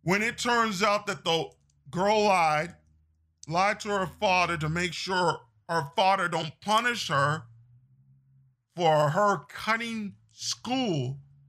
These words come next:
and it started this whole kerfuffle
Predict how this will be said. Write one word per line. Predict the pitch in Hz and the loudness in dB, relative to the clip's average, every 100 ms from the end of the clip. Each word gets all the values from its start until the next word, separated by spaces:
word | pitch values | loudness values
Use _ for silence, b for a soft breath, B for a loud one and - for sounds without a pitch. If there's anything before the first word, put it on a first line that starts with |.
| _ _ | _ _
and | 208 208 185 | -2 -2 -2
it | 226 240 | -4 -4
started | - - 214 196 185 | -4 -2 0 0 -2
this | 190 202 - | -4 -6 -8
whole | - 202 202 202 202 214 - _ | -6 -2 2 2 2 -2 -10 _
kerfuffle | - 196 151 _ 254 285 285 - 175 | -8 -6 -8 _ 0 2 0 -8 -12